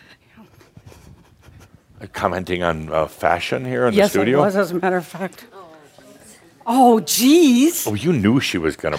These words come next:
Speaker 1: bring that microphone. So, uh, so,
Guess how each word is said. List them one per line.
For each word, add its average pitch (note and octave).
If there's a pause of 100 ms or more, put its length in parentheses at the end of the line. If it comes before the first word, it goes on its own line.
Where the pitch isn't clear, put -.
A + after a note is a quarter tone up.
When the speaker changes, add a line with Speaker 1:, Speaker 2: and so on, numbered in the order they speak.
Speaker 1:
bring F2+
that D2
microphone. E2 (840)
So, D3+
uh, C3+ (460)
so, B2+